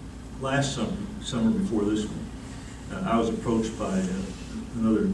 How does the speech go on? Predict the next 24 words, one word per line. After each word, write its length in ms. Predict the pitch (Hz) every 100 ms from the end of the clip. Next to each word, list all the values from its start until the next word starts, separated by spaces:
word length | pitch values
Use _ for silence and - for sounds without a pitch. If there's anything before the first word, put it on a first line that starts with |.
| -
private 300 | 117 110 104
school 260 | - 107
here 140 | 104 101
in 100 | 95
Nebraska. 400 | 107 117 - - - - - - - - - - - - -
And, 360 | 120 107 107 -
uh, 40 |
the 920 | 98 95 - - - - - - -
president 440 | - 131 120 117 107
said, 180 | 113 110
"Well, 120 | 107
I'm 220 | 113 123
leaving, 540 | 151 165 113 104 104 - - - - 113
and 100 | 107
I'd 80 | 104
like 300 | 120 123 123
you 280 | 123 113 113
to 120 | - 113
apply 340 | - 110 107
for 160 | 104 98
the, 180 | 95 92 - - - - -
for 80 | -
the 140 | 95
job." 300 | 139 160 -